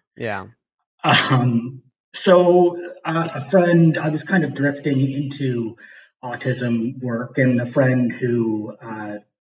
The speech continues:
Speaker 2: Jake Pine, who, who's a professor now at York University, um, suggested I kind of move into that area, and, and here I am.
Speaker 1: So with the kind of crossover between being trans and have, and, and, uh,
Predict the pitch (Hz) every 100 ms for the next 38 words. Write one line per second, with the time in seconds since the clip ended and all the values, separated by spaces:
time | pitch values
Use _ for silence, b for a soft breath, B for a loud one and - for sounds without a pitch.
0 | _ - - - 127 117 120 135 - -
1 | _ - 113 110 107 104 b b b b
2 | - 117 117 117 131 - - 135 123 117
3 | 117 110 117 - 113 - _ - 113 -
4 | 127 110 117 - 104 110 117 _ 113 110
5 | 110 107 104 104 - _ _ _ _ _
6 | _ - 131 135 - 139 127 - 139 127
7 | 120 - _ - 127 135 127 120 127 117
8 | 117 113 127 143 147 127 110 107 - 120
9 | 123 117 127 151 131 110 - _ _ _
10 | _ _ _ - 202 190 185 208 - 233
11 | 208 170 139 _ _ _ - 160 151 156
12 | 131 135 - 139 131 123 - - 139 135
13 | 139 127 123 123 110 127 131 117 - 120
14 | 120 117 101 - 117 117 104 - 101 107
15 | 104